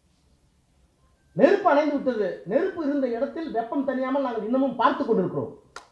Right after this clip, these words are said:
எப்படி என்றால், எப்படி என்றால், இப்ப எங்கள்கிட்ட கேட்பாங்களே, நான் ஏற்கனவே சொல்லியிருக்கேன், சென்ட்ரல் ஹால்ல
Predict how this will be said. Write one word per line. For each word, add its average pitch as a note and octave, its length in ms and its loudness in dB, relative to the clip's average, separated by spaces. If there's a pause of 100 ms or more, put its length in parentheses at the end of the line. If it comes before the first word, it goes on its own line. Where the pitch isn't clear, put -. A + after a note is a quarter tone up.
(720)
எப்படி D4+ 320 2
என்றால், G3 460 4 (160)
எப்படி E4+ 320 0
என்றால், F#3+ 420 4 (340)
இப்ப - 140 0
எங்கள்கிட்ட F4+ 320 6
கேட்பாங்களே, C4+ 500 4 (540)
நான் A#3 180 -2
ஏற்கனவே C#4 340 -6
சொல்லியிருக்கேன், F#3+ 340 -6 (420)
சென்ட்ரல் E4 400 4
ஹால்ல A#3 440 6